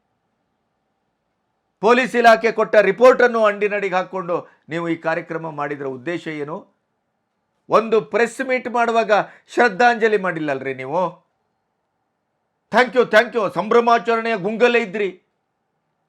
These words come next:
ಆಮೇಲೆ ಹೇಳ್ತೀರಿ ಹನ್ನೊಂದು ಜನ ತೀರೋಗಿದ್ದಾರೆ, ವಿಷಾದ ಇಲ್ಲ. ಏನು ಮನುಷ್ಯರ ನೀವು, ಮೃಗಗಳ ಅಥವಾ ಏನು? ಅರ್ಥ ಮಾಡ್ಕೊಳ್ಳಿ.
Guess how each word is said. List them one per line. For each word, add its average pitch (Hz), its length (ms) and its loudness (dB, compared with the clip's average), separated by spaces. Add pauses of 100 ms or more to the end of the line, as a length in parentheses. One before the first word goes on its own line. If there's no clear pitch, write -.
(120)
ಆಮೇಲೆ 233 420 2
ಹೇಳ್ತೀರಿ 202 440 0
ಹನ್ನೊಂದು 190 400 -8
ಜನ 180 180 -8
ತೀರೋಗಿದ್ದಾರೆ, 160 600 -8
ವಿಷಾದ 165 440 -4
ಇಲ್ಲ. 160 480 -10 (1120)
ಏನು 160 160 -4
ಮನುಷ್ಯರ 185 600 -4
ನೀವು, 151 500 -8
ಮೃಗಗಳ 180 640 -2 (640)
ಅಥವಾ 196 220 -2
ಏನು? 190 680 -2 (680)
ಅರ್ಥ 156 240 -2
ಮಾಡ್ಕೊಳ್ಳಿ. 226 540 -2